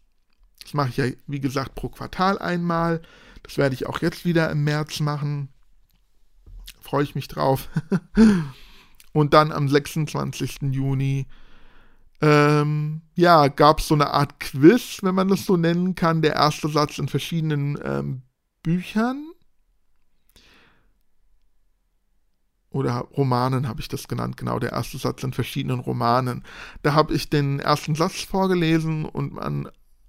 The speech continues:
und, und ich habe so kommentiert, ob man quasi aus dem ersten Satz schon erkennen kann, in welche Richtung das Buch geht, zu welchem Buch überhaupt dieser Satz gehört. Man konnte da so ein bisschen mitraten und überlegen, bis ich's dann aufgelöst habe. War eigentlich eine coole Idee.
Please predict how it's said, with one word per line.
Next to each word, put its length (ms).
und, 300
und 180
ich 100
habe 140
so 100
kommentiert, 640
ob 160
man 160
quasi 320
aus 160
dem 120
ersten 380
Satz 360
schon 320
erkennen 520
kann, 220
in 120
welche 280
Richtung 380
das 180
Buch 300
geht, 320
zu 140
welchem 260
Buch 220
überhaupt 500
dieser 200
Satz 300
gehört. 600
Man 100
konnte 220
da 120
so 100
ein 60
bisschen 240
mitraten 680
und 100
überlegen, 720
bis 200
ich's 120
dann 160
aufgelöst 720
habe. 360
War 140
eigentlich 240
eine 80
coole 460
Idee. 640